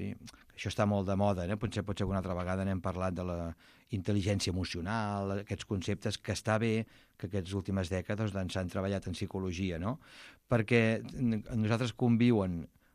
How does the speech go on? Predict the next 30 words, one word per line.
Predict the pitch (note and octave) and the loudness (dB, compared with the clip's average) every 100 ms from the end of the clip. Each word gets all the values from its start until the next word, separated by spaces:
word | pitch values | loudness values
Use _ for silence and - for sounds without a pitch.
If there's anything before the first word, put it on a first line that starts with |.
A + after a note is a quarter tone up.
| - | -6
els | G#2+ F#2+ | -4 0
dos | G#2 | -2
tipus | - G#2+ G#2 | -2 -2 0
d'emocions, | G2 F2+ E2+ B2 B2 G2 C3+ - - - - - | 0 0 0 0 2 0 -2 -8 -16 -20 -18 -2
i | |
llavors | G#2 A2 B2 | 2 2 2
això | B2 B2 | 4 4
és | C#3+ | 4
educar | A#2 A2 F#2 G#2+ G#2+ - - | 2 0 0 0 0 -2 -4
la | A2 G#2 F#2+ - | -2 0 -2 -4
consciència, | G#2+ F#2+ - A#2+ A#2 G#2 A2 A#2 B2+ - - - | -2 -2 2 2 2 0 0 -2 -4 -12 -14 2
no | B2+ C#3 | 6 6
és | C3+ | 6
tant | C#3+ C3 G#2 | 4 4 4
mirar | G#2+ G#2 | 4 2
cap | G2+ G2+ | 0 0
a | |
una | G2+ | 0
altra | F#2 F2+ | 0 -2
banda, | F#2+ A2 F2 E2+ | -2 -2 -2 -4
no? | F#2 C3+ | -4 -4
Però, | G#2 G2 F2 F2 - - - _ | -2 0 -2 -4 -12 -20 -20 _
primera, | A#2 A#2 B2+ G#2 | 2 4 6 4
protegir-nos, | B2 A#2 A2 C3 A2+ F#2 D2 - - - | 2 2 4 6 4 2 -4 -10 -12 -10
no? | A#2+ - - | -12 -12 -6
Perquè | G2 G2+ G2 E2+ _ - - - | -4 0 -2 -2 _ -20 -20 -6
hi | A#2+ | 4
ha | A#2 A#2+ | 4 6
moments | B2 A2 A2+ A2 G2+ - - - | 6 6 6 4 -2 -10 -12 -14
socials | - - - A2 G#2+ F#2+ B2 - - | -6 -4 -2 -2 -4 -6 -6 -8 -10